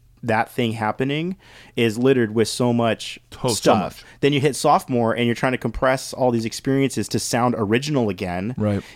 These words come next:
Speaker 1: in a t-, in a tighter time frame. And that almost is, it, to me, is a better snapshot of what you said with Neos, where it's like, it's technically a young record
Speaker 2: Right.
Speaker 1: because you're trying to, like,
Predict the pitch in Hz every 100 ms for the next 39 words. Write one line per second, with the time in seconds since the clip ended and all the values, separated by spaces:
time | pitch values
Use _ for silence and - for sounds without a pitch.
0 | - 139 131 - 113 117 113 - 117 110
1 | - 143 170 104 87 82 123 131 156 147
2 | - 113 123 113 143 135 104 120 143 151
3 | 113 101 - 107 104 98 - 107 - 104
4 | 95 156 226 107 101 110 107 95 110 98
5 | 98 - 113 - 175 202 135 120 107 101
6 | 107 127 131 113 101 110 202 - 92 92
7 | 110 110 - - - - - 127 131 127
8 | 117 117 - 127 131 127 120 110 104